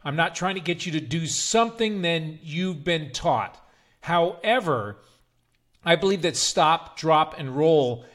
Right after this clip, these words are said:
as a leadership principle can help you be more successful in what is always difficult, which is dealing with difficult people,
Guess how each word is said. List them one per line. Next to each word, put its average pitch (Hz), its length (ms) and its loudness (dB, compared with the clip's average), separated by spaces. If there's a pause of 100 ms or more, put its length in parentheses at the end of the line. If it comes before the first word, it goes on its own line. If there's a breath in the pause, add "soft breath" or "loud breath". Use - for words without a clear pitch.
(120 loud breath)
as 151 180 0
a 151 60 2
leadership 185 680 0
principle 139 640 -4 (300 loud breath)
can 147 560 2
help 175 480 2
you 131 360 -4 (280 loud breath)
be 151 160 -2
more 156 360 0
successful 151 960 -2 (260 loud breath)
in 151 160 -6
what 170 200 0
is 165 220 -4 (120)
always 185 520 4
difficult, 123 920 -2 (260 soft breath)
which 156 240 -2
is 147 240 -2
dealing 175 640 -2
with 147 300 -4 (340)
difficult 175 760 -2 (400 soft breath)
people, 190 640 -2